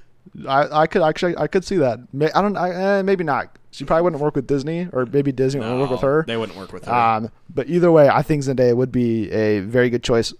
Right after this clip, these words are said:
Speaker 1: for this role. I mean, yeah, she's not naturally redhead, but she can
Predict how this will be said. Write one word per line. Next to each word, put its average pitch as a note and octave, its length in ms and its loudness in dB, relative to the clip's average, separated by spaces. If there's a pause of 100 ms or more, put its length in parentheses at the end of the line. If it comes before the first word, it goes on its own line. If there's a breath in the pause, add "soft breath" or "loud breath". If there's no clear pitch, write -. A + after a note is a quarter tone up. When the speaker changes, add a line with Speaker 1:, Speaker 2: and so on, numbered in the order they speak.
Speaker 1:
for D3+ 300 8
this D3+ 200 6
role. D#3 300 2
I B2 80 -4
mean, A2 260 -6 (220 soft breath)
yeah, B2+ 160 0
she's A#2+ 220 -8
not G#2+ 180 -4
naturally A#2 540 -4
redhead, G#2+ 480 -2 (120)
but A2 340 0
she A2+ 220 -8
can G#2+ 460 -6